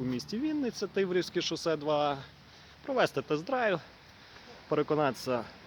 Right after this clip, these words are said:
в зручності, в якості японської техніки, а також можете подивитися на хороші провідних китайських виробників чи індійського виробника Соліс. Трактори завжди теж є в наявності.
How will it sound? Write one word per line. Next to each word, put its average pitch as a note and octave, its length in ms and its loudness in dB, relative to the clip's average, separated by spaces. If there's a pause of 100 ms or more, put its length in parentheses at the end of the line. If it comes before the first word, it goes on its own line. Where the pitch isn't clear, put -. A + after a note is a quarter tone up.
в C3 40 -12
зручності, E3+ 760 0 (180)
в C3+ 80 -4
якості G3 460 0
японської D3+ 540 2
техніки, B2 520 -4 (640)
а B3+ 140 -4
також F3+ 400 0
можете C#3 460 0 (680)
подивитися B2+ 460 -4
на A#2+ 100 -2
хороші B2 500 -2 (800)
провідних D3 440 2 (320)
китайських - 540 2
виробників F3 600 0 (140)
чи G#3 160 -4
індійського G3 680 0 (400)
виробника C#3+ 760 2
Соліс. C3+ 560 -2 (140)
Трактори B2+ 540 -2 (140)
завжди B2 460 -2 (220)
теж A#2+ 280 0
є G#2+ 300 -2 (520)
в G#2+ 40 -8
наявності. G#2 600 -6